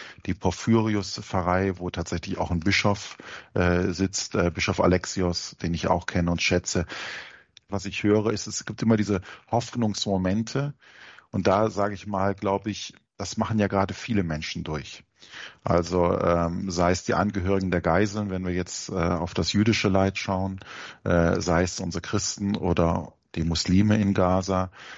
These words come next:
seien es aber auch, sag mal, Menschen, die nach Frieden sehen. Wir haben ja immer diese Waffenstillstände, wo man denkt, okay, jetzt kommen die Verschleppten frei,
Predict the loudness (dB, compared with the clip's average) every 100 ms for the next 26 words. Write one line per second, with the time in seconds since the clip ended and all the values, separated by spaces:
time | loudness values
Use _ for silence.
0 | -12 0 2 2 2 0 0 0 -4 -2
1 | 0 2 0 -2 -2 -2 0 0 2 2
2 | 2 4 4 4 4 2 0 0 0 -2
3 | -10 -10 -2 -2 -2 -6 -4 -2 -2 -2
4 | 0 2 2 0 -2 2 2 2 -6 -16
5 | -16 -2 0 0 0 0 0 -2 -2 -2
6 | 0 0 0 -4 -12 -6 -4 -2 -4